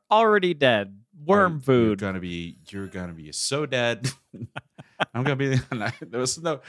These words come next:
Speaker 2: I feel like there was no way to soothe me 'cause it was like, "I'm gonna die."
Speaker 1: <laughs> You're
Speaker 2: Like,
Speaker 1: gonna be super dead. <laughs>
Speaker 2: well, like, do you know who your great, great, great, great Grammy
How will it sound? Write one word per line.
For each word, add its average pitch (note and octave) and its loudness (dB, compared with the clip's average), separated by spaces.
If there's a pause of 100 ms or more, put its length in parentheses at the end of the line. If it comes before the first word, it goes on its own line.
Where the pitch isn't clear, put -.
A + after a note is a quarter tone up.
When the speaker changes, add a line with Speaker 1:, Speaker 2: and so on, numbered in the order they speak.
(180)
Speaker 2:
I A#2+ -16
feel E3+ -2
like C#3 -4
there - -2
was A#2+ -4
no B2 -2
way C#3 2
to G2+ -2
soothe A2+ -4
me F#2+ -8
'cause G2+ -8
it A2+ -4
was G#2+ -6
like, A2 -2
"I'm E3 0
gonna B3 2
die." F#3 2
Speaker 1:
<laughs> C#3 0
You're B3+ 4
Speaker 2:
Like, A3+ -2
Speaker 1:
gonna G3 2
be C#3 2
super D3 4
dead. G#2+ 2 (100)
<laughs> - -20
Speaker 2:
well, D3 -4 (120)
like, F#2 -6 (1800)
do G2 -8
you A2+ -2
know C#3 2
who D3 0
your C#3 -4
great, C3+ -4
great, C#3+ -4
great, D#3 -4
great E3 -6
Grammy G#3 -4